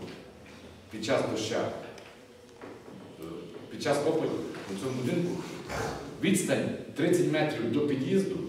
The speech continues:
е, що мешканці не на, перед під'їздом стояли, а на першій сходинці, яка йде на перший поверх, стояли і просили нас: «Підходьте, ми хочемо з вами поспілкуватися». То ми зробили там ливну, ливну каналізацію і, е,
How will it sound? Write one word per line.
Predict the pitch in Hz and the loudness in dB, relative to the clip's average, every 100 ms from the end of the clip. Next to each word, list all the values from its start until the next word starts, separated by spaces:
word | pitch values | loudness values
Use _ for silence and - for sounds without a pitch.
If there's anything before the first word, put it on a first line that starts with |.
| 190 - - - - 90 | -8 -12 -14 -14 -4 0
е, | 87 87 | 2 2
що | - - | 0 0
мешканці | 165 147 - - 113 - | 2 2 0 -2 -4 0
не | 170 196 - - - - | 4 4 2 -2 -6 -6
на, | 113 | -4
перед | 123 - 120 117 113 | -4 -2 2 2 2
під'їздом | 117 113 113 - | 0 -2 -2 -2
стояли, | - - - 104 | 0 0 0 -2
а | |
на | 110 117 123 | -2 -2 2
першій | 143 - | 4 4
сходинці, | - 127 143 - - - - - - - | 0 0 2 2 0 -2 -6 -10 -16 -10
яка | 110 123 | 0 4
йде | 113 - - - - | 4 4 2 0 -2
на | |
перший | - - 151 | 0 0 2
поверх, | 165 165 - | 4 4 2
стояли | - - - - | 2 4 6 4
і | |
просили | - - 151 - | 2 4 6 6
нас: | - - - - - | 4 -2 -6 -12 -14
«Підходьте, | - - 214 160 | -4 4 6 6
ми | 147 | 6
хочемо | 147 135 127 | 4 2 4
з | |
вами | 131 131 | 4 4
поспілкуватися». | - - - - - - - - - - - - - - - - - - - - - - - - - | 0 -2 0 2 0 -2 -8 -10 -12 -12 -14 -12 -12 -12 -14 -14 -14 -12 -12 -12 -12 -12 -14 -6 6
То | 143 - - - - - - 139 | 10 10 8 2 -4 -6 -4 4
ми | 175 - | 6 8
зробили | 139 135 127 - | 8 8 10 8
там | 113 113 | 6 4
ливну, | 120 135 - 113 113 | 4 4 4 2 4
ливну | 123 139 | 4 6
каналізацію | 135 120 117 170 180 135 127 - | 4 4 6 6 6 6 4 4
і, | |
е, | 131 | 4